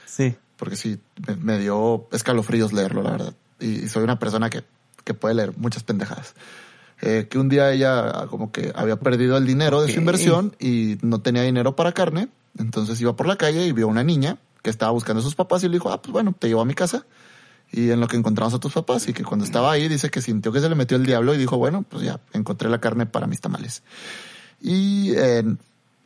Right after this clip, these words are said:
Speaker 2: asesinó a alrededor de cincuenta personas, güey.
Speaker 1: Mm.
Speaker 2: Está bien denso ese pedo.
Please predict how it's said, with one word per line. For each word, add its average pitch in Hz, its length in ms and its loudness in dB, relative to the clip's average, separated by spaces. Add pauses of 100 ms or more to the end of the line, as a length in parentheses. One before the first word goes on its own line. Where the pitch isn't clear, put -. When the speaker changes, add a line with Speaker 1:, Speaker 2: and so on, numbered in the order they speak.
Speaker 2:
asesinó 113 480 2
a 113 140 -4 (180)
alrededor 120 380 2
de 120 60 -2
cincuenta 117 380 -2
personas, - 460 -6
güey. - 140 -12
Speaker 1:
Mm. - 420 -14
Speaker 2:
Está - 200 -6
bien 117 280 -2
denso 110 240 -4
ese - 140 -8
pedo. - 260 -12